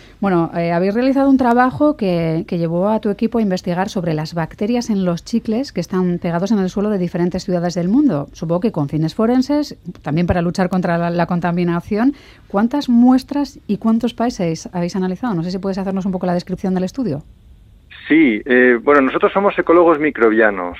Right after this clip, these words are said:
Speaker 2: entonces a, a la parte forense llegamos un poco al final como conclusión, porque lo que nosotros buscábamos era simplemente caracterizar un nicho microbiano nuevo que no hubiera sido descrito, eh, en búsqueda de microorganismos que pudieran tener aplicación industrial.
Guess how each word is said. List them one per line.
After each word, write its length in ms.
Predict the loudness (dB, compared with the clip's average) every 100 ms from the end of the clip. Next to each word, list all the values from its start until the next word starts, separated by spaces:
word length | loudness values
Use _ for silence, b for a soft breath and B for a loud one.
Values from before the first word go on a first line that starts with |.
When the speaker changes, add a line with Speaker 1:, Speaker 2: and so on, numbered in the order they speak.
| -16
Speaker 2:
entonces 360 | -4 -4 -4 0
a, 580 | 2 4 4 6 6
a 20 | 4
la 100 | 4
parte 300 | 2 2 0
forense 400 | 2 2 2 2
llegamos 340 | 4 2 -2
un 80 | -2
poco 180 | 2 2
al 80 |
final 300 | 0 0 0
como 180 | 0 -6
conclusión, 560 | -10 -16 -18 -12 -10 -10
porque 280 | -8 -6 -4
lo 80 |
que 80 | -6
nosotros 240 | -4 -4 -4
buscábamos 500 | 0 4 4 4 2
era 120 | 0
simplemente 460 | 2 2 2 2
caracterizar 680 | 2 2 2 -4 2 2 2 B B B B
un 240 | -2 2 4
nicho 400 | 2 0 0 2
microbiano 680 | 0 0 0 0 0 0 0
nuevo 380 | 2 4 2 0
que 120 | -2
no 180 | -2 0
hubiera 240 | 0 -2
sido 140 | -2
descrito, 480 | -4 -2 -4 -4 -8 -12 B B B -12
eh, 360 | -4 -2 -2 -2
en 160 | -2
búsqueda 360 | 0 0 2 4
de 220 | 4 2
microorganismos 640 | 0 -2 0 0 -4 -8 -8
que 80 |
pudieran 380 | -6 -4 -4 -6
tener 200 | -8 -6
aplicación 440 | -6 -6 -10 -10 -12
industrial. 460 | -14 -14 -16 -16